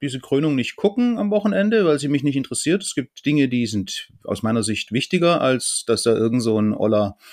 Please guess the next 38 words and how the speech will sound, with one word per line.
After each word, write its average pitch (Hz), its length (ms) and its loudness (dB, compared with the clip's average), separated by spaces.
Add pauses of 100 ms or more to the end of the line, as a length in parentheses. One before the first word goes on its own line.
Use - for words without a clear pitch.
(200)
Monarch 107 540 0
sich - 260 -6
irgendwie 117 280 -2
so 110 80 -4
eine 110 160 -2
olle 104 360 0
Krone 135 440 0
aufs 139 220 -4
Dach - 400 -2
gesetzt 131 380 -4
bekommt. 180 380 -2 (720)
Aber 214 960 2
nun 190 360 2
kam 185 360 0
ich 190 180 -2
eben 160 300 2
nicht 160 160 0
dran 147 260 2
vorbei 131 720 2
und 165 720 2
der 143 260 2
Fernseher 185 400 2
lief 196 480 -4
und 156 480 0 (120)
dann 147 400 0 (180)
funktioniert 160 440 0
es 160 100 -8
bei 139 100 2
mir 143 160 2
wie 135 60 -2
bei 127 100 -2
so 123 100 -4
einem 117 120 -2
Fünfjährigen. 180 600 0
Ich - 200 -6
musste 147 260 -2
natürlich 123 280 -6
gucken. - 300 -8